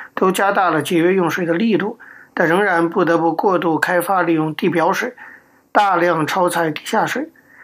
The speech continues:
不合理占用农业和生态用水，以及使用未经处理的污水，由此造成了黄河下游断流频繁，淮河流域污染严重，海河流域基本处于有河皆干、有水皆污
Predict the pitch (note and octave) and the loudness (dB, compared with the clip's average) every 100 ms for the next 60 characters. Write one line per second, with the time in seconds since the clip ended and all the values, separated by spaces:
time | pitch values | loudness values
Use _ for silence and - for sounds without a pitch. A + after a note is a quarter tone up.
0 | - - G#3+ G#3 A3 F#3+ D#3+ F#3+ F3 E3 | -20 -2 0 2 2 2 2 2 2 2
1 | D#3 D#3 G3+ F3+ D#3 E3+ G#3+ G#3 F#3 D3+ | 2 2 2 0 0 -2 -2 0 0 0
2 | A3 B3+ - - - _ - F3 G3+ F#3+ | -2 -8 -12 -20 -20 _ 0 2 2 0
3 | F3 D#3+ E3+ E3 F3+ F3+ G3 D#3 D3+ G3 | 0 2 2 2 0 0 0 0 0 0
4 | B3 - D4 _ - _ _ _ G3 F#3 | -2 -4 -10 _ -20 _ _ _ 0 2
5 | E3+ F3+ D3 D#3+ C#3+ F3+ F#3 F3 E3 G#3 | 2 0 0 0 0 -2 0 0 0 0
6 | E3 D3+ D#3 - G3+ E3 D#3+ F3 - G3 | 0 2 0 0 0 2 0 0 -2 -2
7 | G3+ B3+ - - - - - - G3 C4 | -2 -6 -12 -20 -20 -20 -14 -2 0 2
8 | B3 G3 G3+ E3+ F3 G#3+ D#3+ D3 D3 F3 | 2 2 4 2 2 0 0 0 -2 -6
9 | - _ _ _ _ - E3+ D3 C#3+ F3 | -10 _ _ _ _ -6 -2 0 0 0
10 | F3+ D#3+ D3+ D3+ - - - G3+ G3 F3+ | 2 2 2 -2 -12 -16 -2 2 2 2
11 | - D#3+ D#3 D3+ C#3 - F3 F3+ G3+ F#3+ | 2 2 2 2 0 0 0 0 0 0
12 | G3+ F#3 F3 D#3 E3+ G#3 F#3 D#3 G#3+ G#3+ | 0 0 0 0 0 0 0 -2 0 2
13 | A3+ C#4 | 2 -2